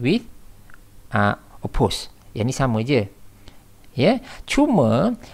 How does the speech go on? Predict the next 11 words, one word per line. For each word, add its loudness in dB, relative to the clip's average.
apabila 0
kita 0
nak 2
memilih 2
yang 4
ini, 0
nampak 2
tak -2
yang -2
ini 0
kan? 2